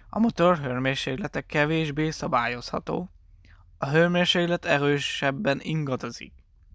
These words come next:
A léghűtéses motor zajosabb, és ráadásul még az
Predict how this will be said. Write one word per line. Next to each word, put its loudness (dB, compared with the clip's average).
A -6
léghűtéses 0
motor -2
zajosabb, 0
és 2
ráadásul 4
még -4
az -6